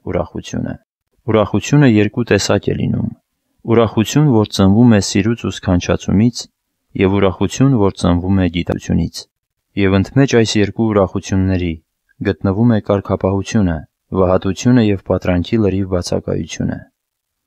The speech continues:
Սրանց դեմ պայքարեք իմ զորությամբ, ավելի ճիշտ, կառչեք ինձնից կուրորեն, անճար վիճակի մատնված մարդու համառությամբ և թույլ տվեք, որ ես հաղթեմ դրանց։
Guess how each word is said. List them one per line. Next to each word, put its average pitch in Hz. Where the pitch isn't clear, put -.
Սրանց 117
դեմ 110
պայքարեք 107
իմ 98
զորությամբ, 90
ավելի 98
ճիշտ, -
կառչեք 104
ինձնից 98
կուրորեն, 90
անճար 95
վիճակի 95
մատնված 92
մարդու 90
համառությամբ 90
և 90
թույլ 123
տվեք, 107
որ 92
ես 98
հաղթեմ 87
դրանց։ -